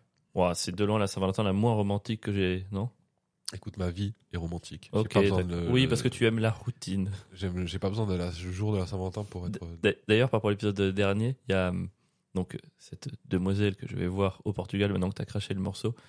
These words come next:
Speaker 1: elle m'écrit après avoir écouté l'épisode où je raconte un peu le truc, et elle dit, « Putain, j'étais vraiment team Pierre jusqu'à ce qu'il dise qu'il adore la routine. » <laughs> Pour un peu, elle te traitait de loser, là. Franchement,
Speaker 2: Mais
Speaker 1: tu
Speaker 2: ouais,
Speaker 1: vois.
Speaker 2: c'est, franchement, les gens qui, qui aiment pas la routine.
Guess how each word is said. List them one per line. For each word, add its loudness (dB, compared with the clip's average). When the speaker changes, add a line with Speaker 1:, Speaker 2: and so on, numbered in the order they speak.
Speaker 1:
elle 2
m'écrit 2
après 2
avoir 6
écouté -4
l'épisode 0
où -8
je -8
raconte -4
un 0
peu -2
le -2
truc, -6
et 0
elle 2
dit, « 0
Putain, 4
j'étais 0
vraiment 2
team 2
Pierre 2
jusqu'à -4
ce -8
qu'il -4
dise -2
qu'il -2
adore 4
la 2
routine. » 0
<laughs> -12
Pour 6
un 8
peu, 6
elle 6
te 0
traitait 0
de -2
loser, 0
là. -4
Franchement, -6
Speaker 2:
Mais -2
Speaker 1:
tu 0
Speaker 2:
ouais, 2
Speaker 1:
vois. -4
Speaker 2:
c'est, -8
franchement, 4
les 6
gens 2
qui, -2
qui -20
aiment 2
pas -2
la 2
routine. -4